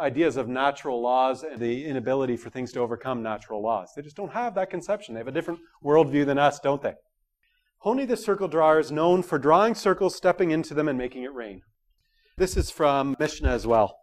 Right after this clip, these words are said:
So this is from that document around two hundred C E that includes traditions about all kinds of rabbis and teachers from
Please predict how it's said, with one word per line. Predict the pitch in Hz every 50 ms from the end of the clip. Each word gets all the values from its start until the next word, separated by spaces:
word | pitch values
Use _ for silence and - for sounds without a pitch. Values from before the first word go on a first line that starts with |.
| _ _ _ _ _
So | _ - 143
this | 131 151 147 -
is | 147 -
from | - 156 139 135 135
that | 123 123 113
document | 131 131 131 127 - 135 123 - -
around | 151 147 139 147 143 143 147
two | - 151 123
hundred | 143 143 143 139
C | - - 151
E | 156 156 151 185 196 - _ _ _ _ _ _ _ _ _ _ -
that | 147 143
includes | 147 143 147 - 170 156 147 -
traditions | - - 151 156 160 156 175 156
about | 131 120 139 135
all | 139 139 143
kinds | - - 135 139 131
of | 131 113
rabbis | 127 131 131 135 131 135 135 135 131
and | 131
teachers | 117 - 139 127 - 139 127 117 -
from | - - 127 123 120 120 120